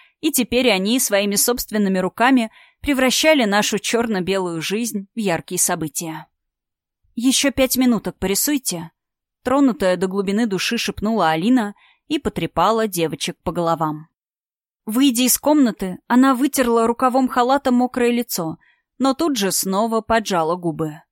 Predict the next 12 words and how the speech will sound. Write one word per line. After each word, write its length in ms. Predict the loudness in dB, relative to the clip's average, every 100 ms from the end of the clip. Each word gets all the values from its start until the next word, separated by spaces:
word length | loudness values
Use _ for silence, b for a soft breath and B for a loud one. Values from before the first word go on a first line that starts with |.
| _ _ _ _
Её 380 | 0 2 2 2
переполняли 720 | 2 2 2 4 6 6 6
эмоции. 600 | 4 4 0 -4 -4 -8 b b b
Это 220 | -6 -2 0
было 300 | 0 2 2
настолько 540 | 2 0 -2 -2 -2
трогательно, 760 | -2 0 0 -2 -4 -4 -6 -8
что 240 | -10 -2 0
слёзы 460 | 0 0 0 0
текли 600 | -4 -6 -8 -6 -4 -4
и 60 | -4
текли 520 | -6 -8 -6 -6 -8